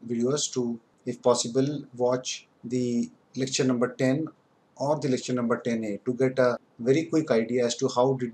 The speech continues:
we calculate the pay from time to time. It will also save a lot of time in understanding this video.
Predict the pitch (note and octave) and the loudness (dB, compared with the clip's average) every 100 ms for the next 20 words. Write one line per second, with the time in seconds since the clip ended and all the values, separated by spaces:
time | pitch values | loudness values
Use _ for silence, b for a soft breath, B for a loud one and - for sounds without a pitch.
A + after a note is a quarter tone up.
0 | B2 B2 A#2 - _ - B2+ B2 B2 A#2+ | -4 -2 -4 -8 _ 0 0 2 0 2
1 | A#2 G2+ B2+ B2+ B2 A#2+ A2+ G#2 G#2 F#2+ | 0 -4 -2 2 2 0 -6 -4 -6 -8
2 | G2+ G#2+ D3+ - _ _ _ _ - C#3 | -8 -8 -8 -12 _ _ _ _ -10 -4
3 | D#3 D#3 C#3+ D#3 D#3+ D3+ D3 B2 A2+ B2 | -2 2 2 0 -2 0 0 2 0 -2
4 | A2 A#2+ F3+ G3+ - - C3 B2+ B2 C3 | -4 -6 -6 -12 -16 -4 0 2 2 0
5 | C3+ B2 B2+ A#2 C3 - G2 - | 0 0 -2 -2 -2 -2 -6 -12